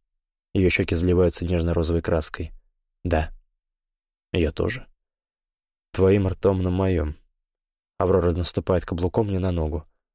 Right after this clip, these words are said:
"Заткнись", огрызается она, оглядываясь по сторонам с милой улыбкой. "Не смей говорить такие вещи, когда у каждого человека в этом зале слух, как у летучей мыши". Я скольжу языком по губе и ухмыляюсь.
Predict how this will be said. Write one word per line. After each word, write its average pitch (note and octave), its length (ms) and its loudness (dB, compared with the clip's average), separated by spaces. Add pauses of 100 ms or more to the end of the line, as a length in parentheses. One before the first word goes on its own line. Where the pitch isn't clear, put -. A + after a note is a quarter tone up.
(360)
"Заткнись", - 840 -4 (560)
огрызается F2 640 2
она, G2+ 220 2
оглядываясь F2 420 0
по - 100 -8
сторонам F2+ 400 -2
с - 100 -4
милой E2+ 200 -2
улыбкой. E2 520 -4 (280)
"Не C#3+ 140 2
смей C3+ 320 2
говорить A2 400 2
такие G#2+ 300 2
вещи, B2+ 280 2
когда G#2+ 280 2
у G#2 60 2
каждого G2+ 360 2
человека G#2 440 4
в G2 40 4
этом G2+ 240 0
зале A2 320 2
слух, A#2 540 2
как B2 240 0
у - 20 2
летучей B2 540 2
мыши". G#2+ 600 0 (760)
Я F#2+ 60 2
скольжу G2 320 2
языком F#2 400 2
по F2+ 80 -4
губе F#2 260 0
и F#2+ 40 4
ухмыляюсь. F2+ 760 2